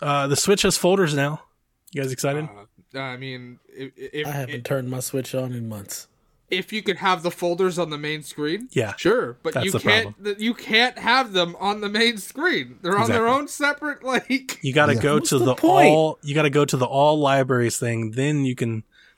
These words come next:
Speaker 1: look at your groups and exactly what's the point.
Speaker 4: That
Speaker 3: What's
Speaker 4: makes
Speaker 3: the
Speaker 4: no sense.
Speaker 3: point?
Speaker 1: Yeah.
Speaker 3: Oh, God,
Speaker 1: I'm with you guys.
Speaker 3: Nintendo. Just
Speaker 1: I was like,
Speaker 3: stop.
Speaker 1: I, I saw the announcement and I was like, "Oh, this is cool." And then when I saw it, I was like, "I'm never doing that."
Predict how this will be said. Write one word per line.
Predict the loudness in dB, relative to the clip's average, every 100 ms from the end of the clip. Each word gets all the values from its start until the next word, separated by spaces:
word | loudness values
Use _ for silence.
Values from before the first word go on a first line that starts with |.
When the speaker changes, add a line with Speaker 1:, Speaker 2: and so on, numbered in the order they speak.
| _
Speaker 1:
look | -2 -2
at | -4
your | -4
groups | 0 -2 0
and | -4 -2
exactly | -2 0 -2 -4
what's | -6 -6 -8
the | -10
point. | -10 -12 _ -10
Speaker 4:
That | 0
Speaker 3:
What's | 2 2
Speaker 4:
makes | 2
Speaker 3:
the |
Speaker 4:
no | 2 0
sense. | 2 2
Speaker 3:
point? | 6 6 6 2 -8 -20 _ _
Speaker 1:
Yeah. | -10 -10 -10
Speaker 3:
Oh, | -8 -8 -8 -16 _ -12
God, | -2
Speaker 1:
I'm | 2
with | 2 2
you |
guys. | 0 0 -2
Speaker 3:
Nintendo. | -10 -16 _ _
Just | -4 -2 2
Speaker 1:
I |
was | 2 4
like, | 2
Speaker 3:
stop. | 2 0
Speaker 1:
I, |
I | 0
saw | 2 4
the | 4
announcement | 4 2 2 -2 -2
and | -2
I |
was | 0 0
like, | 2
"Oh, | 2
this | 2 0
is | 0
cool." | 0 2 4
And | 2
then | 2
when |
I | 2
saw | 2 4
it, | 4
I |
was | 2
like, | 0
"I'm | 0
never | 0 0
doing | -4 -10
that." | -12